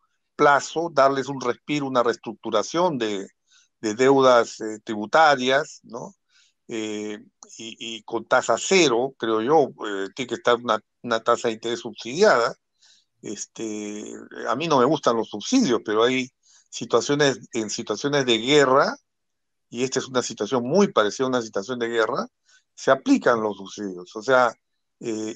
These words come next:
es-, ese tipo de herramientas que, que a los economistas que ya conocemos la, la experiencia y la hiperinflación y todo no nos gustan, sin embargo, hay situaciones en las que son inevitables, ¿no? Eh, entonces, este, el gobierno va a tener que, que ceder en muchos, eh, aspectos.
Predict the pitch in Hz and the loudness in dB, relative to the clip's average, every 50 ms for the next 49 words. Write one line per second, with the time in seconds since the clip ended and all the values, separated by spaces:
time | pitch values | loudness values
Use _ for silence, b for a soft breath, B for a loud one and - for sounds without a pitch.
0 | - - 143 135 110 123 - - - 135 - - 139 131 123 120 - 143 135 131 | -10 -10 -10 -10 -10 -10 -12 -10 -8 -8 -4 -2 -2 -2 -2 -4 -6 -8 -4 0
1 | - 135 127 123 120 123 123 135 151 151 147 143 139 - 147 139 - - 110 107 | 4 6 6 6 6 4 2 2 2 0 0 2 2 0 0 0 -2 -8 -10 -8
2 | 104 101 101 104 107 104 107 - _ _ _ _ _ _ _ _ _ _ - 113 | -6 -6 -8 -8 -10 -14 -16 -18 _ _ _ _ _ _ _ _ _ _ -4 -2
3 | 110 110 107 - 120 110 104 113 110 117 131 135 - - 131 - - 117 113 113 | -2 -2 -2 -4 -4 -2 -2 -2 -2 -2 -4 -4 -2 -2 -4 -4 -4 -4 -2 2
4 | 131 143 147 143 147 - 123 113 110 110 - - 139 139 139 135 127 101 104 101 | 2 2 2 2 0 -2 -4 -4 -4 -6 -4 -4 -2 0 0 0 -2 -2 -4 -6
5 | 98 95 92 - - - _ _ _ b b b b b _ - 113 110 110 _ | -6 -6 -8 -8 -12 -20 _ _ _ b b b b b _ -4 -4 -4 -4 _
6 | - 113 120 135 135 127 139 131 120 117 113 110 - 117 110 110 98 - 110 101 | -2 -2 0 0 0 2 2 2 4 2 2 0 -2 -4 -4 -4 -4 -4 -4 -2
7 | - 135 135 131 127 143 135 131 131 139 139 139 131 123 151 170 160 - - _ | -2 -2 -2 0 2 2 2 4 4 2 2 2 0 0 2 0 0 0 -2 _
8 | - 139 151 190 233 - _ _ _ _ _ b b b b b b b b - | 0 0 0 0 -4 -12 _ _ _ _ _ b b b b b b b b -12
9 | - 117 113 110 107 110 117 127 131 131 135 143 151 151 156 - - 113 113 117 | -8 -4 -4 -4 -2 0 4 4 4 4 4 4 2 2 0 0 2 2 2 2
10 | 113 - 127 - 117 107 - 127 123 139 143 139 123 110 - - 101 - 123 120 | 0 -6 -6 -4 -4 -4 -2 -4 -4 -4 -2 0 0 -2 -2 -4 -4 -4 -2 -2
11 | 123 120 117 104 95 92 101 - - 143 127 95 85 82 - _ - - - _ | -2 -4 -6 -6 -8 -10 -6 0 2 2 2 2 -2 -6 -18 _ -20 -20 -20 _
12 | _ _ _ _ _ _ _ _ _ _ _ _ - 113 107 107 - - - 113 | _ _ _ _ _ _ _ _ _ _ _ _ -12 -12 -12 -12 -12 -16 -16 -10
13 | - 135 131 120 - 120 107 - - - 113 110 113 120 139 180 190 185 165 151 | -4 -2 -2 -2 -2 -4 -8 -8 -6 -8 -6 -2 0 0 2 2 2 4 4 4
14 | 147 147 143 135 151 151 - - 135 120 110 104 101 - - - 110 101 - - | 4 2 2 0 0 -2 -2 -2 0 0 0 -2 -4 -8 -8 -8 -6 -6 -4 -2
15 | 117 131 180 196 165 139 127 123 113 - 117 110 101 - - - 123 117 107 104 | 0 2 4 4 4 2 0 -2 -2 0 0 0 0 -2 -8 -10 -6 -4 -2 -2
16 | 104 101 - _ - 165 151 - _ - 104 95 95 - | -2 -4 -4 _ 0 0 0 -2 _ -10 -10 -10 -10 -10